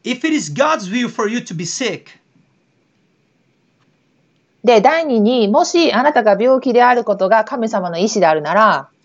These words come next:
Speaker 1: then why would you go to a doctor?
Speaker 2: なんで医者のとこに行くんですか？
Speaker 1: Why w-、would you get medicines?
Speaker 2: なんで薬をもらうんですか？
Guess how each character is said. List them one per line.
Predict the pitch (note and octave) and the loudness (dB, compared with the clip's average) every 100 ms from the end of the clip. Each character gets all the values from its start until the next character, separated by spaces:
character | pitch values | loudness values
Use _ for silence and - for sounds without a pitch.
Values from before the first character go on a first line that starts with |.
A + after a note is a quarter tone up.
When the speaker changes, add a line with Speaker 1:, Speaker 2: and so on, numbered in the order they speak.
| _ | _
Speaker 1:
then | D3 G3+ - _ _ D#3 | -6 -6 -8 _ _ -12
why | F3 A#3 C4 D4 D4+ - | 0 4 4 2 -4 -10
would | G3 F#3+ | -10 -8
you | G#3 | -6
go | F#3+ A3+ | -6 -6
to | A3+ A3+ | -8 -8
a | |
doctor? | E3+ C4 B3+ F#3 - _ _ _ _ _ _ _ _ _ _ _ _ _ _ _ | 0 -2 -2 -10 -12 _ _ _ _ _ _ _ _ _ _ _ _ _ _ _
Speaker 2:
な | B3 D#4 | -4 0
ん | C4+ | 2
で | A#3+ B3+ A3 E3 | 4 6 4 2
医 | - | -4
者 | A3 | -2
の | G#3 | -2
と | G#3 | 0
こ | A3 G#3+ | 0 0
に | F3+ | 0
行 | F#3 | 2
く | |
ん | A3 | 2
で | F#3+ | 2
す | D#3+ | 0
か？ | - B2 - _ _ | -4 -6 -8 _ _
Speaker 1:
Why | F3 C#4+ D#4 | -4 -2 -2
w-、 | C4+ C#4+ A#3 _ F3+ | -2 -4 -6 _ -8
would | C4 G3+ G3 | -6 -6 -6
you | C4 | -6
get | D3+ A3+ A#3 | -4 -4 -4
medicines? | F3+ F#3 B3+ - - D#3+ A2+ A2 - _ _ _ _ _ _ _ _ _ _ _ _ _ | -6 -6 -6 -8 -12 -12 -14 -20 -20 _ _ _ _ _ _ _ _ _ _ _ _ _
Speaker 2:
な | G3 B3 D#4+ | -2 2 4
ん | A3 | 4
で | A#3+ B3+ G#3 | 6 6 4
薬 | - - A3 A#3+ | -2 -4 2 6
を | A3 | 6
も | F3+ E3+ | 4 0
ら | G3 | -2
う | C4 D#4 | 0 2
ん | |
で | F3+ | 2
す | F3 | 2
か？ | E3 C#3+ | -4 -6